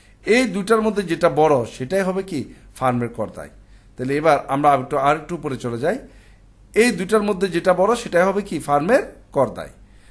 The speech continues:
তাহলে এখানে আমাদের ফার্মের ন্যূনতম কর যেটা আছে সেটার পরে আমরা এখানে পদেয় কর লিখে দিব, দুইটার মধ্যে যেটা বড়,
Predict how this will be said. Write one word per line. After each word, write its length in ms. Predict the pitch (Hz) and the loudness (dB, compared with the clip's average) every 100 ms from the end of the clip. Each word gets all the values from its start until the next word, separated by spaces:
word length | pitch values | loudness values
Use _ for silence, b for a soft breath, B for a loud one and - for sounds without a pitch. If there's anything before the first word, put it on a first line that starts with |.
| b | b
তাহলে 200 | 135 151 | -6 -4
এখানে 180 | 151 170 | -2 0
আমাদের 240 | 160 151 135 | 2 2 0
ফার্মের 380 | 143 139 165 | 0 0 0
ন্যূনতম 460 | 180 160 165 170 165 170 | -2 -2 -4 -2 -4 2
কর 180 | 170 160 | 2 2
যেটা 260 | 151 170 | -2 0
আছে 240 | 165 190 247 - b b - | 0 -2 -6 -6 b b -10
সেটার 320 | 185 220 240 | -2 2 2
পরে 240 | 226 175 | 4 4
আমরা 200 | 160 156 | 4 2
এখানে 180 | 147 147 147 | 0 -2 -2
পদেয় 280 | 156 156 | -2 0
কর 220 | 156 156 151 | 0 0 -2
লিখে 240 | 147 165 | -2 -6
দিব, 260 | 196 254 403 B B B | -2 -2 -4 B B B
দুইটার 240 | 131 135 151 | -6 -2 -2
মধ্যে 220 | 143 143 | -2 -4
যেটা 260 | 131 135 | -4 -2
বড়, 200 | 127 135 | 0 0